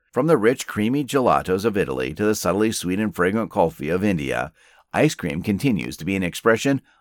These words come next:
of cultural identity and culinary craftsmanship. Moreover, the modern ice cream scene is a testament to sustainability and health consciousness. With the rise of vegan and dairy-free alternatives, ice cream is now accessible to a wider audience,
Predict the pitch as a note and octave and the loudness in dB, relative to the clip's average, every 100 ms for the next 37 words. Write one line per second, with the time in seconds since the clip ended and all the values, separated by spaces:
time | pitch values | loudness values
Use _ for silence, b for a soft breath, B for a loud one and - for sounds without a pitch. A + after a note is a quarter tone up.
0 | b A#2+ - D#3 C#3+ - C#2 C2 D#2 G#2 | b -8 -2 0 0 0 0 0 0 0
1 | A#2 B2+ C3+ - _ _ - E3 - - | 0 -2 -4 -8 _ _ -8 -8 -4 -2
2 | A#3+ C2+ G1+ B1 - G#2+ F2 - D2 - | -2 -2 -6 -8 0 2 2 -2 -8 -4
3 | C#2+ - _ _ b b b - A2 A#2 | -6 -6 _ _ b b b 4 6 6
4 | G#2 E2 _ G#2 G#2 G2+ G#2 F#2 A2 - | 2 -4 _ 2 4 4 4 0 0 -4
5 | F2 F2 F2 F2 A#2 b b - C#3+ E3 | -4 -4 -4 -4 -4 b b -4 -2 0
6 | - C3+ E3 G2 - G2+ - A#2+ - A#2 | 2 0 0 -4 -4 -6 -4 -2 -2 -2
7 | B2 G2 E3 F#2+ D2 F#2 G#2+ A2 F#2+ A2+ | 0 2 2 0 -2 0 0 0 -2 0
8 | D#3+ G#2+ E2 B1+ - - b b b A2+ | -2 -4 -6 -8 -8 -16 b b b -2
9 | C3 A#2 F2+ F#2+ A2 B2+ F#2 E2+ E2 G#2 | 0 2 4 4 4 0 -2 -4 0 0
10 | G#2 G2+ D#2 D#2+ F#2+ F#2 F2+ G2+ - G2 | 0 0 0 0 0 0 2 2 2 0
11 | C#2 B1+ D#2+ - b b - D#3 - C#2+ | 0 -2 -4 -12 b b 0 0 0 -4
12 | D#2+ F#2 G2 F#2+ F2 - C3+ - B1 D#2 | -2 0 2 2 0 0 -2 -2 -4 -2
13 | A#2 A2 G#2+ F#2+ F#2+ A#2 C3+ C3 G#2 D3+ | 2 4 4 2 2 2 2 2 2 2
14 | B2+ - - | 2 -6 -12